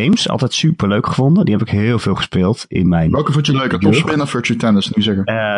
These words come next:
Speaker 1: Topspin. Eh, Topspin.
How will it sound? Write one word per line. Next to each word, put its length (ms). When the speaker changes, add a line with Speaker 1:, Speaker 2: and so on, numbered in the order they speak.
Speaker 1:
Topspin. 460
Eh, 260
Topspin. 540